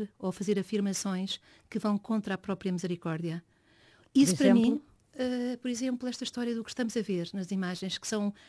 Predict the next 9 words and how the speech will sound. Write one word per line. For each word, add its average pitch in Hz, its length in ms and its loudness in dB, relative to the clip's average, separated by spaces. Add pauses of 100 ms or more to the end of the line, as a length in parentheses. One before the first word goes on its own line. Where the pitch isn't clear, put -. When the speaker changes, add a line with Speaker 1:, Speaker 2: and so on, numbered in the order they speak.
(420)
Speaker 1:
sim, 269 540 2
aquela 240 320 2
multidão 233 560 4
de 196 100 -4
gente, 196 400 -2
Speaker 2:
Hum. 180 260 -4
Speaker 1:
eh, 226 360 -2 (360)
faz 240 340 -2
muito, 240 840 2